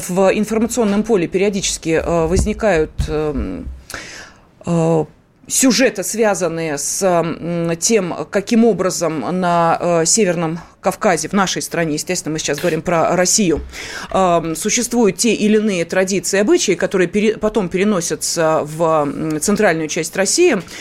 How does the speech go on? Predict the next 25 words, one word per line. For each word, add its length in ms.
э, 220
то 160
возникает 400
вопрос, 260
вообще 200
мы 120
можем, 460
э, 200
найти 440
не 140
просто 300
общий 380
язык, 520
а 380
можем 440
ли 120
мы 140
сейчас 420
говорить 420
о 160
том, 300
что 300
вот 180
эти 180
традиции, 800